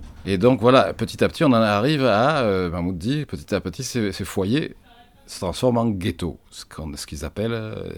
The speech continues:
des ghettos. Les aventuriers, donc, parce que je parle de migrants, moi, mais eux, entre eux, ils se définissent comme des aventuriers, se regroupent ensuite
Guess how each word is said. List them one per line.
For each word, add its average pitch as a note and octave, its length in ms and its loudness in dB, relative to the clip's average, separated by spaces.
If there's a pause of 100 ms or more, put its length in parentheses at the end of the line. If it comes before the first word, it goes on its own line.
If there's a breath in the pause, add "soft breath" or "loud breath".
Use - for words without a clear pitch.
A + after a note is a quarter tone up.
(220)
des E2+ 160 -8
ghettos. D#2 380 -8
Les D#2 160 -8
aventuriers, F2 640 -2
donc, F#2+ 240 -4
parce - 140 -14
que D2+ 100 -10
je C#2 140 -10
parle F2 240 -4
de F2 60 -2
migrants, F#2 420 0
moi, G2 160 0
mais F2 140 -2
eux, F#2+ 120 0
entre F2+ 280 -2
eux, G2+ 40 -2
ils G2+ 80 -4
se - 100 -10
définissent E2 360 -8
comme D#2+ 160 -6
des D#2 120 -6
aventuriers, E2 520 -4 (840 loud breath)
se - 200 -4
regroupent F#2+ 520 2
ensuite B2 500 -2